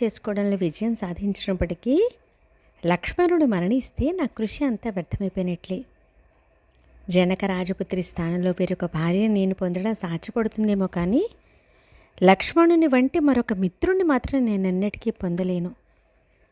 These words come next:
లక్ష్మణుడు లేకుండా అయోధ్యకు తిరిగి వెళ్ళే విషయం ఆలోచించడం నేను భరించలేను.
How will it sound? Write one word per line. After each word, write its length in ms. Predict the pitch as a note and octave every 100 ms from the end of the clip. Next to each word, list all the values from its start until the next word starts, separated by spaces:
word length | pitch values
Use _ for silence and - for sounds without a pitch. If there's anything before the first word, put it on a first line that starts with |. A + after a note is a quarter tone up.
| -
లక్ష్మణుడు 560 | F3+ F3+ - B3+ B3 A#3
లేకుండా 600 | F#3+ F#3 - A3+ F#3 F#3
అయోధ్యకు 640 | G#3 F3 G#3 - C4 A#3+
తిరిగి 280 | A3 F#3 G3
వెళ్ళే 380 | F#3 F3+ F#3+ -
విషయం 460 | F3 - - C4 G#3+
ఆలోచించడం 760 | G3 F3 G3+ A3 G3+ - G#3
నేను 200 | F#3+ F3+
భరించలేను. 800 | E3+ D#3+ F3+ G#3+ - G#3 F3 F#3